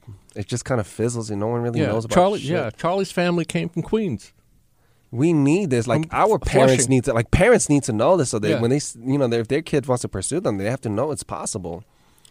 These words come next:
Speaker 2: It is. It is. I mean, that was enough. And then, uh, later on, you know, meeting a guy like Mako, this, this,
Speaker 1: And, and
Speaker 2: this is
Speaker 1: e-,
Speaker 2: the
Speaker 1: and,
Speaker 2: type of
Speaker 1: and
Speaker 2: stuff
Speaker 1: even
Speaker 2: that
Speaker 1: kids
Speaker 2: changes your
Speaker 1: growing up.
Speaker 2: life, is
Speaker 1: Yeah.
Speaker 2: to meet a, meet a master, meet somebody who's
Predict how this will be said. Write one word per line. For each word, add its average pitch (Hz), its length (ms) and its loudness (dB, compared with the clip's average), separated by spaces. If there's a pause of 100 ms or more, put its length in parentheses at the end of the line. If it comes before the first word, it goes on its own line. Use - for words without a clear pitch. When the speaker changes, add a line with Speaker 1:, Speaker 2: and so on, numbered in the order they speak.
Speaker 2:
It 139 220 -4
is. 175 400 -8
It 131 260 -6
is. 160 280 0
I 117 80 4
mean, 123 240 0
that 139 200 2
was 151 180 -6
enough. 139 360 0
And 127 160 -6
then, 127 300 -4
uh, 117 100 -4
later 113 380 -4
on, 113 160 -4
you 113 80 -2
know, 104 120 -4
meeting 110 320 -4
a 104 100 -4
guy 104 200 -4
like 104 240 -6
Mako, 101 540 -2
this, 143 240 0 (260)
this, 190 240 -2
Speaker 1:
And, 127 240 0
and 139 160 0
Speaker 2:
this - 80 0
is 131 60 2
Speaker 1:
e-, - 80 -4
Speaker 2:
the - 100 0
Speaker 1:
and, 127 60 4
Speaker 2:
type 175 180 4
of 143 80 -2
Speaker 1:
and 127 140 4
Speaker 2:
stuff 156 160 6
Speaker 1:
even 170 80 4
Speaker 2:
that 127 100 2
Speaker 1:
kids 175 140 6
Speaker 2:
changes 147 180 6
your 139 140 6
Speaker 1:
growing 117 140 6
up. 131 40 4
Speaker 2:
life, 131 240 2
is 117 160 -2
Speaker 1:
Yeah. 139 200 2
Speaker 2:
to 143 60 4
meet 165 140 6
a, 135 220 -2
meet 147 240 4
a 127 40 4
master, 131 600 -2 (340)
meet 135 300 -6
somebody 127 460 0
who's 113 420 -4